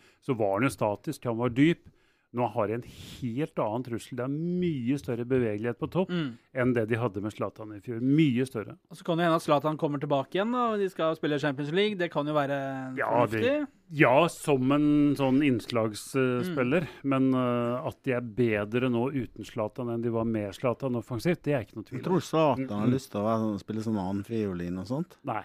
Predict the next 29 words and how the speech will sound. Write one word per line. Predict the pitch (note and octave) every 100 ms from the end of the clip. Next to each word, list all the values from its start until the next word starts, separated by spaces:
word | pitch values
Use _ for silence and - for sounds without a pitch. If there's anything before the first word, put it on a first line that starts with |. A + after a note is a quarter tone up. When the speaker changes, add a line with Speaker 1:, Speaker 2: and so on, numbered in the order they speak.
| -
Speaker 1:
det | B2
tror | A2+
jeg | G#2+
Speaker 3:
Nei, |
Speaker 1:
ikke | -
i | B2
det | C3
Speaker 3:
det | C#3+
Speaker 1:
hele | C3
Speaker 3:
har | C#3 D3
Speaker 1:
tatt. | C#3
Speaker 3:
jeg | D3
Speaker 1:
Jeg | D3+ D3
tror | D3
det | D3+
Speaker 3:
vondt. | -
Speaker 1:
kler | C3+
han | C#3+
dårlig. | C#3+ A#2+ C3+ D3 D#3 - _
Så | C#3+ C3+ C3+ C3 B2
Speaker 2:
Kanskje | G#3
han | F3+
skal | F#3
inn | F3+
og | E3+
spille | E3 E3
stopper? | F3+ - - D#4 - - G#2
Speaker 1:
Eh, | C3 B2 - _ _ _
ja, | -